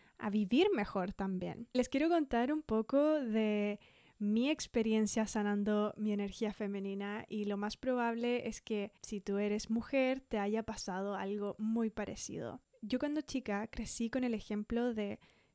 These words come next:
que ser mujer era ser débil, que ser mujer era malo, porque, bueno, no voy a entrar en detalles, pero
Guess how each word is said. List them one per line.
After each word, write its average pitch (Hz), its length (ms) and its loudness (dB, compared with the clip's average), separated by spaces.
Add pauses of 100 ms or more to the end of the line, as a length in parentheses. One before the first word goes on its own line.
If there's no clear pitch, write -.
(120)
que 220 100 -4
ser 208 280 2
mujer 233 640 0 (180)
era 220 260 0
ser 208 360 0 (300)
débil, 196 440 -6 (840)
que 233 80 -14
ser 214 220 0
mujer 226 540 2
era 202 440 -2 (500)
malo, 185 560 0 (320)
porque, 196 560 -4
bueno, 180 320 -10 (220)
no 196 160 2
voy 208 140 6
a - 20 6
entrar 220 260 2
en 226 80 4
detalles, 202 720 -2 (340)
pero 196 520 2